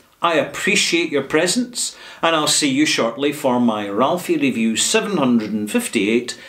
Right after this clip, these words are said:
extras, in which I'll be talking about integrity bottlings and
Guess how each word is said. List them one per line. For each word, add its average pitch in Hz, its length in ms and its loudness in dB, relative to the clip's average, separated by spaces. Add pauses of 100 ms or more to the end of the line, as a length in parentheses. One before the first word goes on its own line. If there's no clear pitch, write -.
(180)
extras, 190 540 -2
in 107 120 -2
which 120 200 -2
I'll 131 140 0
be 117 120 -2
talking 127 340 0
about 123 300 -2
integrity 123 920 -2 (420)
bottlings 95 640 -4
and 98 220 -8